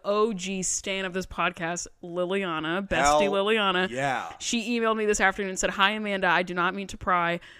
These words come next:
Speaker 1: but I can't help but notice that episodes have not been uploaded for the past couple of weeks.
Speaker 2: Yep.
Speaker 1: From the podcast, I've gathered that there's quite a bit happening in your world. I'm sending thoughts and prayers that all is well. Take care, Liliana."
Speaker 2: Dude, Liliana is such an
Speaker 1: Liliana's
Speaker 2: O G,
Speaker 1: a,
Speaker 2: dude.
Speaker 1: a real, she was the first person to ever email me ever.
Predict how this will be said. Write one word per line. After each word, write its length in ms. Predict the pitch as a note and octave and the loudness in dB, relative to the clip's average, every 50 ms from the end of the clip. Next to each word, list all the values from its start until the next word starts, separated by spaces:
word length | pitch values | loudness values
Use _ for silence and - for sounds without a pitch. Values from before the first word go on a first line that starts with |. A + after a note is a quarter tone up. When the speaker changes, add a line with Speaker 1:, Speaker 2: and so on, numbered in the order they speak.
| - | -6
Speaker 1:
but 120 | - F3+ F3+ | 0 0 0
I 20 | |
can't 240 | F3+ - G#3+ G#3 F#3+ | 2 0 0 -2 0
help 140 | G3+ G#3 G3+ | 0 -2 0
but 100 | G#3+ G3+ | -2 0
notice 380 | G3+ F#3+ F#3 F#3+ F#3 F3+ - | 0 0 0 0 0 0 0
that 120 | - F3 - | 0 2 2
episodes 440 | F3+ F3+ - F#3+ - - F3+ F3+ - | 2 0 -2 -2 0 0 0 0 -2
have 100 | F3+ F3+ | -2 0
not 180 | F3+ E3+ - | 0 0 2
been 120 | - F3 D3+ | 0 0 0
uploaded 400 | F3 F3+ - F#3 E3+ F3 F3 - | 0 -2 0 0 0 0 -2 -4
for 80 | - | -6
the 60 | F#3 | -6
past 260 | F3 - F3 E3+ D#3+ - | -4 -4 -4 -4 -4 -4
couple 240 | - F3 - G#3 | -6 -6 -2 -2
of 80 | B3+ B3 | -2 -2
weeks. 260 | A3+ A3 G#3 F#3+ - | -2 -2 -4 -4 -4
Speaker 2:
Yep. 380 | - F#2 G#2+ B2 D3+ - - - | -6 -6 -6 -6 -6 -8 -8 -4
Speaker 1:
From 140 | A3 G3+ G#3 | -2 0 0
the 80 | A3 | -2
podcast, 500 | - - A3 G#3+ G#3+ - A3 G3 G3 - | 0 2 2 2 2 2 0 -2 0 2
I've 160 | D#3 F#3+ F3+ | 0 0 2
gathered 240 | - E3+ F#3 G3 G3+ | 2 2 2 2 0
that 60 | G3 F#3 | -2 -4
there's 140 | F#3+ F3 - | -6 -8 -6
quite 240 | - G3 E3+ F3+ | -2 -2 0 0
a 40 | G3 | 0
bit 140 | F#3+ G#3+ G3 | -2 -4 -4
happening 400 | - G3 F#3+ F#3 - G3 F#3+ F#3 | 0 0 0 0 0 -4 -6 -4
in 100 | F3+ F#3 | -6 -6
your 140 | F#3 F#3+ F#3 | -4 -6 -6
world. 320 | E3+ E3+ E3+ E3 E3 E3 - | -4 -4 -2 -2 -2 -2 -4
I'm 120 | E3 E3+ | -4 -6
sending 320 | - - F#3 F3 F3 F3 E3+ | -6 -6 -6 -6 -6 -6 -6
thoughts 260 | - E3+ D#3 D#3+ - | -4 -4 -4 -4 -6
and 100 | F#3+ F3 | -10 -10
prayers 300 | - - F3 D#3+ E3 - | -8 -6 -4 -4 -4 -4
that 120 | E3+ D3 | -6 -6
all 200 | B2 D3+ C#3+ C#3+ | -4 -6 -6 -6
is 160 | D3 D#3 - E3+ | -8 -8 -8 -8
well. 160 | D#3 C3+ C#3 | -8 -8 -8
Take 220 | - - E3+ C#3 | -8 -10 -12 -12
care, 180 | - - D3+ C#3+ | -12 -12 -12 -10
Liliana." 520 | C#3 A2+ A#2+ B2+ C3 B2 F2+ A2+ A2 A2+ | -10 -10 -10 -12 -12 -12 -14 -14 -12 -10
Speaker 2:
Dude, 180 | B2+ D3+ F3 F#3+ | -10 -10 -10 -12
Liliana 420 | C3 D#3+ E3+ F3 E3 E3 E3 C3+ | -12 -12 -12 -12 -10 -10 -10 -10
is 80 | A2 G2 | -8 -8
such 380 | - - - - G2+ G2 - | -6 -6 -6 -8 -10 -10 -10
an 80 | G#2+ F#2+ | -4 2
Speaker 1:
Liliana's 520 | G#3+ C4 D#4 G4 G4+ G4 F4+ F4+ F4 C4 | 2 4 4 4 4 4 4 4 4 4
Speaker 2:
O 120 | C4 A#3 G#3 | 4 4 2
G, 40 | F3+ | 2
Speaker 1:
a, 120 | E3+ F3+ | -2 0
Speaker 2:
dude. 40 | G#3 | 4
Speaker 1:
a 120 | A3 A3+ | 4 4
real, 560 | G#3 F3+ F3+ F3 F3+ F#3 G3+ G#3+ G#3+ G3 - | 4 2 -2 -4 -2 0 2 4 4 4 2
she 160 | A#3 - B3 C#4 | 2 -2 -2 -2
was 60 | C#4 | -2
the 60 | G4 | -2
first 220 | - - E4+ - | -2 -2 -2 -2
person 200 | - D4+ C4 C#4 | 0 0 0 0
to 40 | - | 0
ever 160 | G3+ G#3 G#3+ | 0 0 -2
email 300 | F3 F#3+ G#3 G3+ F#3+ F3+ | -4 -4 -4 -4 -4 -4
me 100 | F#3 F3 | -2 -2
ever. 400 | C#3+ F3 F3+ D#3+ A#2+ A#2 B2 A#2 | -2 -2 -2 -4 -4 -6 -6 -8